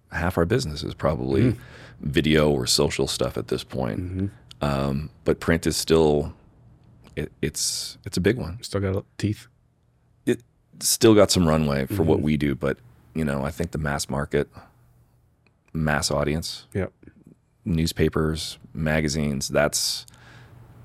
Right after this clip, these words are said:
Speaker 1: I don't know how you can, I don't know how you still do a print product right now.
Speaker 2: Mm-hmm.
Speaker 1: I don't know if you, you would want to.
Speaker 2: Yep.
Speaker 1: I don't think you need to,
Speaker 2: Mm-hmm.
Speaker 1: but you gotta figure out a way to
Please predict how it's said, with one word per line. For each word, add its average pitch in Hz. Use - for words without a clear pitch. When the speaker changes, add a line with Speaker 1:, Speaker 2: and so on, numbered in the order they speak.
Speaker 1:
I 78
don't 76
know 73
how 71
you 73
can, -
I 82
don't 90
know 87
how 85
you 82
still 76
do 78
a 67
print -
product 71
right 78
now. -
Speaker 2:
Mm-hmm. 76
Speaker 1:
I 80
don't 87
know 85
if -
you, 73
you 65
would 67
want 76
to. 67
Speaker 2:
Yep. 98
Speaker 1:
I -
don't 120
think 127
you 113
need 120
to, -
Speaker 2:
Mm-hmm. 92
Speaker 1:
but 76
you 80
gotta 87
figure 82
out 76
a 67
way 71
to 58